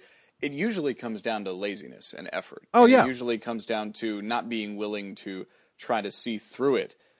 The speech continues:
Speaker 1: uh, a different way.
Speaker 2: Mm-hmm.
Speaker 1: But
Speaker 2: And,
Speaker 1: when
Speaker 2: and
Speaker 1: you do that, it makes, as you said, it makes the story so much stronger. I, I wonder how it affects, when you talk about making it more useful for people, again, I, I,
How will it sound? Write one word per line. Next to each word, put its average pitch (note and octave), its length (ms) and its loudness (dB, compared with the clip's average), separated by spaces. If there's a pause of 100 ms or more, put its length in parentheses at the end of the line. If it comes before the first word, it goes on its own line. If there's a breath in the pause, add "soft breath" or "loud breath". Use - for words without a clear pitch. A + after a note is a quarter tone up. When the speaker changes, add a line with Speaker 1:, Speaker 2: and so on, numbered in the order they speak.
(260)
Speaker 1:
uh, G2 420 2 (100)
a G#2+ 80 -4
different F#2+ 420 -8
way. E2 220 -8 (300)
Speaker 2:
Mm-hmm. C#3+ 180 4
Speaker 1:
But F#3 160 6
Speaker 2:
And, D3 140 4
Speaker 1:
when A#2 120 0
Speaker 2:
and D#3+ 60 0
Speaker 1:
you A2 60 -4
do A#3 160 0
that, G#2 320 2
it G#2+ 300 -2 (140)
makes, B2+ 360 0
as A2 140 0
you G2+ 80 -8
said, A2+ 380 2
it G#2+ 80 -4
makes A2+ 240 -4
the G#2+ 80 -10
story G#2+ 360 -4
so A2+ 220 -4
much G#2 240 -8
stronger. A#2 640 -4 (380 loud breath)
I, C#3+ 200 8
I C#3+ 100 6
wonder E3+ 760 2
how D3+ 440 -2
it C3 340 -2
affects, - 760 -2 (360)
when B2 100 -4
you B2 60 -2
talk F3+ 160 2
about D#3 180 2
making C#3 240 -4
it B2 80 -4
more A#2+ 140 -2
useful A#2 440 -4
for - 180 -10
people, A#2+ 460 -4
again, A#2+ 300 -2
I, A#2 240 0 (460 soft breath)
I, B2 340 6